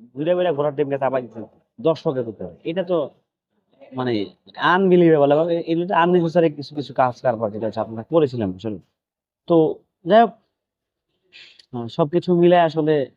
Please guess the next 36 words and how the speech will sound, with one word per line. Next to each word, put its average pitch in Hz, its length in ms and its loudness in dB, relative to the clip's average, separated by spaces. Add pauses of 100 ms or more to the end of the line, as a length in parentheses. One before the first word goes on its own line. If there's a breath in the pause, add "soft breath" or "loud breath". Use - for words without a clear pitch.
এটা 139 140 -4
খুব 143 140 -4
দুঃখজনক। 156 600 0 (880)
এবং 135 240 2
কি 123 280 0 (380 soft breath)
খুশির 175 200 2
খবর 185 240 2
হচ্ছে 185 220 0
যে, 190 60 -2
আহ, - 920 -12
বাতিল 180 340 4
হয়ে 196 160 8
গেলেন 156 200 4
আর 117 120 0
কি। 107 120 -6
আপনারা 131 540 -4
বা-, 135 260 2
আপনি 139 140 -2
বাতিল 156 360 2
হয়ে 180 120 6
গেলেন, 180 160 4
আপনি 160 200 2
একমাত্র 160 360 0
ব্যক্তিত্ব 165 400 -2
যে 170 80 4
আপনি 151 160 0
বাদ 143 220 4
হয়ে 131 160 6
গেলেন, 107 300 2
আপনাদের 127 300 -2
কিক 165 180 2
আউট 165 140 4
মেরে 147 180 2
বাইরে 131 160 2
ফেরত 113 200 0
আসছে। 92 240 -10